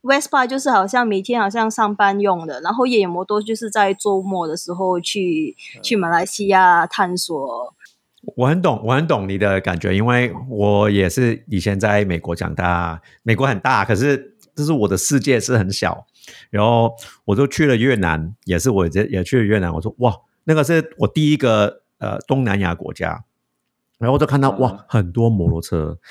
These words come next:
Speaker 3: 那个是，我也是，呃，离开美国之后第一个国家，我在那边骑摩托车，我说，“哇，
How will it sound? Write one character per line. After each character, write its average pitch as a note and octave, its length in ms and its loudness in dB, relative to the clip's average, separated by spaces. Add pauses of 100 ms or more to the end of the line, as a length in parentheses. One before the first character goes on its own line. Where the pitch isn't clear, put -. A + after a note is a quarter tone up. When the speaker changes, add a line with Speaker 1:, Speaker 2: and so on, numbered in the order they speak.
(180)
Speaker 3:
那 E3 100 2
个 D#3 100 4
是， D3+ 220 2
我 B2+ 100 2
也 B2+ 140 4
是， C3 420 -2
呃， F#2+ 240 2
离 F2+ 160 0
开 B2+ 180 0
美 G#2+ 140 0
国 F#2 180 -2
之 A2 220 0
后 G#2 240 2 (180)
第 C#3 140 0
一 C3+ 80 2
个 A#2+ 100 2
国 F#2+ 160 2
家， G2 140 2
我 F2 80 2
在 G2+ 140 2
那 G#2+ 80 0
边 G2+ 180 0
骑 F2 220 -6
摩 D#2 200 -6
托 D#2+ 120 -6
车， E2+ 340 -8
我 D2 80 -10
说 G2+ 160 -2
，“哇， F2+ 40 -12